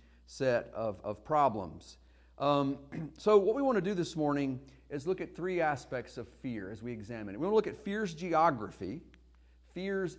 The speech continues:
enemy, and fear's remedy. The geography of fear, the enemy of fear, the remedy of fear. So let's begin, uh, with this point about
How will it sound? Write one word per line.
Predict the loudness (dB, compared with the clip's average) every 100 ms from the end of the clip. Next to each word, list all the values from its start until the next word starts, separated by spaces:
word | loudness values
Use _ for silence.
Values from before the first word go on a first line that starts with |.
| -4
enemy, | 2 2 2 -2 -6 -14 -20 -20 -20 -20 -20 -20 -20 -12
and | -8 -8
fear's | -6 2 6 6 4 -6 -14 -10
remedy. | 0 2 4 2 -2 -10 -20 -20 -20 -20 -20 -20 -20 -20 -12
The | -10
geography | -2 4 4 4 -4 -4
of | -4
fear, | -4 -6 -4 -4
the | -8 -6
enemy | -4 -2 -2
of | -4
fear, | -4 -2 -2 -4 -8 -8
the | -4
remedy | 0 0 0 0
of | -4
fear. | -8 -12 -12 -14 -20 -20
So | -4
let's | -2 -2
begin, | -4 -2 -2 -4 -6 -14 -20 -20 -6
uh, | -2 0 0
with | -4
this | -6 -10
point | -8 -6 -6 -8
about | 0 2 2 0